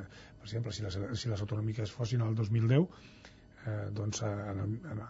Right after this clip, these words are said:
en el, en el trànsit de la, de la segona legislatura, eh, que en Carod apadrinés el relleu. Aquestes són dues possibilitats que jo no descartaria cap de les dues, sobretot perquè,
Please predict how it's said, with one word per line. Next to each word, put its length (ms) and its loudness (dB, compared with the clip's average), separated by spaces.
en 140 -2
el, 100 -2
en 80 0
el 160 -4
trànsit 400 6
de 40 4
la, 220 0
de 140 0
la 80 2
segona 320 2
legislatura, 640 4
eh, 720 -6
que 80 2
en 80 6
Carod 320 4
apadrinés 680 8
el 120 0
relleu. 280 -2
Aquestes 280 8
són 120 10
dues 180 10
possibilitats 380 8
que 80 4
jo 80 6
no 80 4
descartaria 580 2
cap 140 -2
de 120 -2
les 140 -2
dues, 360 0
sobretot 400 0
perquè, 440 4